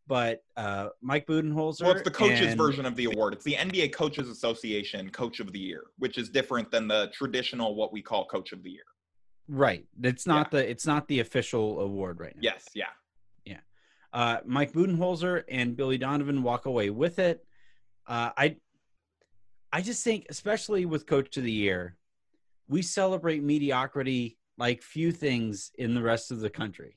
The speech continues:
Speaker 1: Like, we
Speaker 2: Especially
Speaker 1: just,
Speaker 2: when
Speaker 1: we're s-
Speaker 2: coaches vote for it.
Speaker 1: Yeah, we're so, we're so happy when, uh, a, a, a team that we think is gonna be bad is, like, not bad or slightly good.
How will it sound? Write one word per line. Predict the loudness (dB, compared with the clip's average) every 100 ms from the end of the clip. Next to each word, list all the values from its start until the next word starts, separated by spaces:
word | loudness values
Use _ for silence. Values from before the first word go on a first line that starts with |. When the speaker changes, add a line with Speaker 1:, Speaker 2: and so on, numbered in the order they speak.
| 2
Speaker 1:
Like, | 4
we | 6
Speaker 2:
Especially | 6 6
Speaker 1:
just, | 4
Speaker 2:
when | 6
Speaker 1:
we're |
s- | 8
Speaker 2:
coaches | 6 4 2
vote | 4 2 2
for | 2 4
it. | 4 -2 _ _ -20 _ _ -20 -20 -10
Speaker 1:
Yeah, | 0 2
we're | 4 4
so, | 4 6 6
we're | 8 4
so | 6 4 4
happy | 4 0 0 -2 -2 -6 _ -20 _ _
when, | 2 6 6 4 0 -6 _ _ _ 2
uh, | 4 4 2 2
a, | 4 4 0
a, | -2 0 2
a | -2
team | -2 -2 0
that | 0
we | 0
think | 0 -2
is | -2
gonna | 0 2
be | 2 2
bad | 4 4 4 0 0
is, | 2 2 2
like, | 2 2 -2 _ -20 -20 _ _
not | 2 4 4
bad | 4 4 4 2 -4
or | 2 4 6 4 0 -4 -14
slightly | -6 2 2 2 0
good. | 6 6 6 0